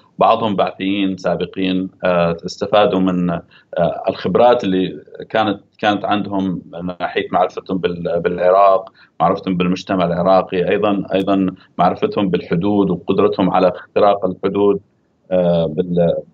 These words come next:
بالتسعينات. ف-، وأيضًا، آه، آه، اكتشفوا إنه هناك تعاون، آه، بشكل غير مباشر أو مباشر مع الجهاديين اللي دخلوا من، آه، دخلوا من خارج، يعني جاءوا من خارج العراق.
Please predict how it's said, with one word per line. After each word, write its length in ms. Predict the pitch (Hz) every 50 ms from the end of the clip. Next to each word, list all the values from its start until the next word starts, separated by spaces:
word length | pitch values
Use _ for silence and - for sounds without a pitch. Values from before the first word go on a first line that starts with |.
| _ _ _
بالتسعينات. 640 | - 85 - 95 90 - 90 92 92 95 95 92 92 - - _ _ _ -
ف-، 440 | 104 101 101 95 95 92 - - - _ _ _ -
وأيضًا، 600 | 110 113 120 120 - - 147 175 165 147 147 151
آه، 380 | 147 - - 113 113 110 107 - - -
آه، 220 | 110 107 104 104
اكتشفوا 600 | 101 - - 147 143 147 139 123 127 120 113 110
إنه 340 | 120 120 120 120 120 117 113
هناك 360 | 117 123 127 127 123 - - -
تعاون، 560 | 117 107 117 123 120 117 113 120 127 127 - - -
آه، 160 | 98 98 98 95
بشكل 380 | - - - 117 98 - 113
غير 380 | 107 101 95 98 104 117 127 123
مباشر 500 | 120 113 127 120 117 - 123 123 - 110
أو 100 | 110 107
مباشر 580 | 104 104 95 104 104 101 - - 113 117 117 - - _ _ _ _ _ -
مع 200 | 113 117 117 120
الجهاديين 640 | 113 107 110 110 110 104 101 - 113 113 120 120 117
اللي 420 | 107 104 98 98 95 95 95 95 85 78 80 82 85 - 87 -
دخلوا 340 | 110 110 - 113 107 101 98
من، 260 | 101 101 95 85 76
آه، 160 | 92 95 95
دخلوا 320 | 92 98 104 - - 104 98
من 80 | 95
خارج، 380 | - - 110 98 98 - - -
يعني 200 | 80 82 85 87
جاءوا 200 | 85 110 113 104
من 160 | 101 98 92
خارج 460 | - - 104 107 104 98 90 - - - -
العراق. 580 | 87 87 82 92 95 95 95 95 - - -